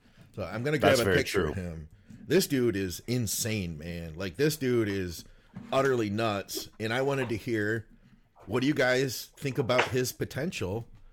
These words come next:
Speaker 1: moving forward? And, you know, people are saying that his legs are so strong. Uh, what would he need to do to balance his, his physique out? We had, uh, Kuba on, and we broke his physique
Speaker 2: Mm-hmm.
Speaker 1: down on Blood, Sweat, and Gear the other week.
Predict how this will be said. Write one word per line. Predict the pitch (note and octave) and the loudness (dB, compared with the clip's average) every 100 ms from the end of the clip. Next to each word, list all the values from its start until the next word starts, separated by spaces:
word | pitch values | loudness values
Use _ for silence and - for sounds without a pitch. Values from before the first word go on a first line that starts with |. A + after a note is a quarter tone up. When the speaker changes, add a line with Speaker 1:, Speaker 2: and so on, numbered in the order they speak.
| - - | -18 -4
Speaker 1:
moving | B2 D3 B2+ A2 | 2 4 2 -2
forward? | - C#3 D3+ G#2+ G#2 G#2 - _ - | -2 0 0 0 -2 -4 -10 _ -2
And, | D3+ D3 D3 C#3 - _ _ | 0 2 0 -4 -12 _ _
you | C3+ | 2
know, | D#3 | 2
people | D#3 D#3+ D3 | 4 4 4
are | C3+ | 2
saying | - E3 B2 | 2 0 0
that | G#2+ | 0
his | B2+ G2 | -2 0
legs | A2+ D#3 A#2 | 0 0 0
are | G#2 | -4
so | - - B2+ G#2 | -4 -2 -2 -2
strong. | - - A#2+ C3+ G2+ E2+ E2 E2 - _ _ | -6 -6 -4 -2 -2 -2 -6 -10 -16 _ _
Uh, | G2+ G#2 G2+ | -4 -2 -2
what | A#2 C#3+ | -2 0
would | D3+ C#3+ | 2 2
he | - C#3 | 0 0
need | B2+ B2 A2+ | 2 2 0
to | - F2+ | -4 -8
do | - B2 A2 F2 E2 - | -2 2 2 0 -6 -4
to | F#2+ | -2
balance | G2 G2 F#2+ F#2+ | 0 -2 -2 -4
his, | E2 - F2+ - | -10 -10 -10 -6
his | G2 F2+ | -4 -4
physique | - E2+ G#2 G2 F#2+ | -4 -2 -2 0 -2
out? | D2+ - - - | -4 -6 -20 -2
We | B2+ D#3+ | 2 4
had, | D3+ C3 A#2 G2+ | 4 4 2 0
uh, | G#2 F#2+ | 0 0
Kuba | - F#3+ C#3 - | 0 0 2 0
on, | F#2+ F#2+ G#2+ - _ | -2 -2 -4 -8 _
and | F#2+ | -4
we | G#2 | 0
broke | A#2 - | 0 -2
his | G2+ | -2
physique | G2 F#2 F2 | 0 2 2
Speaker 2:
Mm-hmm. | F#2 | 2
Speaker 1:
down | A#2+ G#2 | 2 0
on | F2+ | 0
Blood, | G2+ G2+ | -2 -2
Sweat, | - G2 | -2 -2
and | F2+ | -2
Gear | E2+ A#2 | 0 0
the | F#2 F#2+ | 0 -2
other | F2 | -4
week. | E2 F2+ G2 | -4 -6 -6